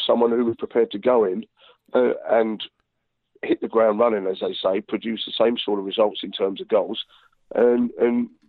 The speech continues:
not disrupt team performance, which will allow Costa to miss one or two games. Not something that I ad-, I'm an advocate of either.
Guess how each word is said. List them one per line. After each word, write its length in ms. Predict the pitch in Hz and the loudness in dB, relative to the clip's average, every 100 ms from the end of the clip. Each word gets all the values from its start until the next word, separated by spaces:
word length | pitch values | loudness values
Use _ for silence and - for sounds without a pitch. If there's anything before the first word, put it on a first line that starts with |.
| _ | _
not 260 | 113 127 - | 0 0 0
disrupt 400 | 107 113 117 - | -2 0 0 0
team 160 | 113 | -2
performance, 560 | 110 104 - 113 87 - - - _ _ - | -2 -4 0 -2 -2 -8 -10 -14 _ _ -4
which 160 | 123 117 | -2 2
will 120 | 113 | 4
allow 280 | 117 120 113 | 6 4 2
Costa 580 | - 123 - 110 104 - - _ _ _ _ _ | 0 0 2 2 2 0 -18 _ _ _ _ _
to 80 | - | -2
miss 240 | 135 220 - | 0 0 0
one 160 | 139 | 0
or 60 | 117 | 0
two 160 | 123 101 | -2 -4
games. 300 | 90 92 120 | -4 -4 -2
Not 220 | 143 - - | -2 -2 -2
something 280 | 113 113 101 | -4 -4 -4
that 80 | |
I 220 | 92 104 107 | 2 4 2
ad-, 140 | - - | 0 -6
I'm 160 | 104 104 | -4 2
an 80 | 107 | 0
advocate 340 | 107 101 - | 0 -6 -4
of 200 | 98 98 | -4 -2
either. 320 | 104 113 92 | -2 -2 -8